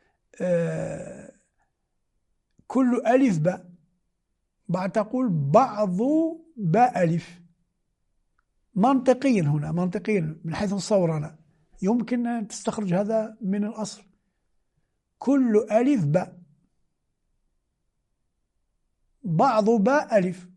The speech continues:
ما تخرجها. روح إلى المعنى، كل إنسان حيوان. لأن أنت، هنا المعنى، لأن الإنسان في داخل دائرة الحيوان،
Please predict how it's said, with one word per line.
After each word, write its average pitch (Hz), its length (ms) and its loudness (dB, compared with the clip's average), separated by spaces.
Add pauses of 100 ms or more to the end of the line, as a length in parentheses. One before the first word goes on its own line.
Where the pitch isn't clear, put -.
(120)
ما 214 160 0
تخرجها. 196 540 -6 (1900)
روح 262 240 2
إلى 285 140 6
المعنى، 226 520 2 (840)
كل 269 380 6
إنسان 240 460 4
حيوان. 190 440 0 (1400)
لأن 247 320 2
أنت، 214 460 -4
هنا 233 220 4
المعنى، 185 420 2
لأن 262 340 2
الإنسان 247 600 4
في 175 180 -2
داخل 240 800 4
دائرة 214 260 6
الحيوان، 202 460 2